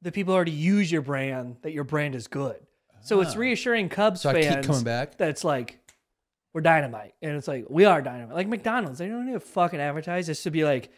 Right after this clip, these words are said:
Speaker 1: "Hey, that Big Mac, we still got it." And it's
Speaker 2: Yeah.
Speaker 1: like, "Oh, fuck, I do love that Big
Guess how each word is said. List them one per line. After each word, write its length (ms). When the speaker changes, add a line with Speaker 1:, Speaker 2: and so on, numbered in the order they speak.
Speaker 1:
"Hey, 300
that 120
Big 160
Mac, 240
we 80
still 160
got 240
it." 80
And 100
it's 20
Speaker 2:
Yeah. 140
Speaker 1:
like, 100
"Oh, 40
fuck, 280
I 80
do 140
love 180
that 160
Big 160